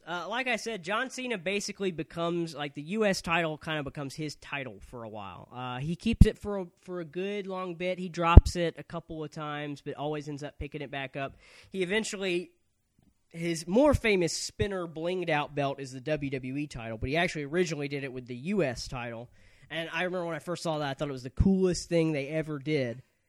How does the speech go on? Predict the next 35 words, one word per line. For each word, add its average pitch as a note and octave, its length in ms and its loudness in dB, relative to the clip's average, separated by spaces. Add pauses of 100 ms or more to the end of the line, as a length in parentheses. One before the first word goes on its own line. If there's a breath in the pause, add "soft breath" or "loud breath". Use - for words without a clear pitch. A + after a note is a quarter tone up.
(720 soft breath)
Although G#3 220 12
they G3 140 10
did C4 180 4
the G#3 100 4
right C4+ 260 8
thing A3 180 0
with F3+ 100 0
the E3+ 80 -6
U F3 140 6
S E3 100 4
title E3 320 4
is D#3 100 2
once F#3+ 220 6
Cena G3 320 0
lost E3+ 380 4
it, D#3 100 -12
they C#3+ 80 -4
went D#3 200 0
back D#3+ 240 0
to E3+ 100 -4
the C#3+ 180 0
old E3 220 6
title, F#3+ 280 6
which E3 200 -4
they C#3+ 100 -2
never D3+ 300 -2
did D3+ 240 -6
for D#3 80 -12
the C3+ 100 -12
W C3+ 280 -4
W C#3 220 -2
E C#3 80 -2
title, C#3+ 320 -6
which C3+ 200 -12
I A2 80 -16